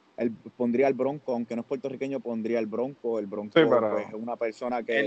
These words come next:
Speaker 3: el
Speaker 1: que
Speaker 3: micrófono del Bronco es
Speaker 1: El, el micro-, es que el, el Bronco es o-, o sea, realmente es o-, es otra cosa. El micrófono y, y el ring. O sea, él tenía una mezcla de las dos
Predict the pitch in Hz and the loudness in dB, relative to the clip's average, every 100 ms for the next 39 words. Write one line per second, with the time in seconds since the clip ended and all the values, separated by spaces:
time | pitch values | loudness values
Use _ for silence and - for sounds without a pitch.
0 | 104 147 147 151 131 160 170 202 202 175 | 0 0 0 0 2 4 6 6 6 6
1 | 147 165 185 - 147 135 131 143 120 117 | 4 0 0 -2 -2 0 2 4 4 6
2 | 117 117 113 117 113 113 123 123 123 - | 4 4 4 2 2 0 2 2 0 -2
3 | 156 147 127 117 117 110 123 135 147 151 | 0 0 0 -2 -2 -2 -6 -4 -2 -2
4 | 151 143 - _ _ 123 113 107 110 127 | -2 -6 -8 _ _ -4 -4 -4 -6 -6
5 | 147 139 131 127 - 127 127 135 117 117 | -6 -2 0 0 0 -2 -2 -2 -2 -4
6 | 113 101 104 107 120 151 180 175 160 156 | -4 -8 -6 -4 -2 -2 -2 -4 -4 -4
7 | - 120 113 113 110 107 110 113 104 120 | -4 -4 -2 -4 -6 -6 0 0 0 0
8 | 127 104 - _ _ _ _ - 107 101 | 0 0 -8 _ _ _ _ -4 -2 -2
9 | 98 - - 113 135 156 175 - 160 139 | -6 -12 -4 -2 0 -2 -4 0 0 6
10 | 131 120 131 | 4 4 -2